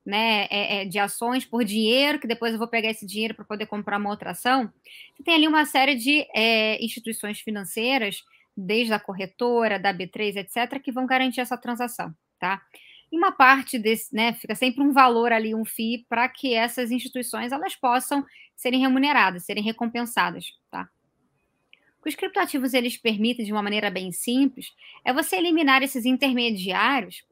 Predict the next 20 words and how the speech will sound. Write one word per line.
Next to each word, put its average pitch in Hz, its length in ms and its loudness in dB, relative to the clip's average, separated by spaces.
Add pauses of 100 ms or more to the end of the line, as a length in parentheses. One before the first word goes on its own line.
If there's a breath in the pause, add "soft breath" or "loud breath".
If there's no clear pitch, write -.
(500 loud breath)
e, 269 340 2
e 233 40 -4
pra 285 160 2
você 285 220 -2
garantir 294 420 2
a 262 60 4
confiança 254 800 0
entre 214 260 -2
os 226 240 -6
participantes 220 960 -4
que - 120 -6
não 214 140 -2
conhecem, 208 720 -2
né, 208 220 0
não 202 100 -6
se 202 140 -12
conhecem. 202 520 -4
Então, - 140 -12
imagina 214 340 -2
que 240 220 -6